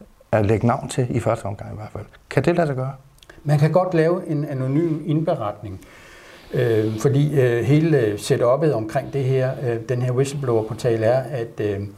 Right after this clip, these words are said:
Speaker 2: at, øh, hvad hedder det, I T, øh, adre-,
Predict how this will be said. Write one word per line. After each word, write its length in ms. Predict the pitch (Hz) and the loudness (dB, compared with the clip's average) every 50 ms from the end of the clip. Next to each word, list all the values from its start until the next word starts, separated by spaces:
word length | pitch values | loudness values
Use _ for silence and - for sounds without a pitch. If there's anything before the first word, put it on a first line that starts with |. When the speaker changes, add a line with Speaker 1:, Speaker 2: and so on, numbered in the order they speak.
| - - - - - - - - - | -20 -20 -20 -20 -20 -20 -20 -14 -10
Speaker 2:
at, 280 | 143 113 - - - | -8 -8 -6 -4 -2
øh, 140 | 101 90 92 | -2 -2 0
hvad 120 | 98 101 | 0 0
hedder 160 | 101 101 95 95 | 0 0 0 0
det, 120 | 98 147 | 0 0
I 160 | 160 143 147 151 | 2 2 0 0
T, 100 | - - | 0 0
øh, 640 | 139 127 131 - - 117 113 110 107 107 101 101 101 113 | 0 2 0 2 2 2 2 4 2 2 2 0 -2 -4
adre-, 440 | 127 107 107 - 120 113 117 - - | -4 -4 -4 -2 -2 -2 -2 -2 -2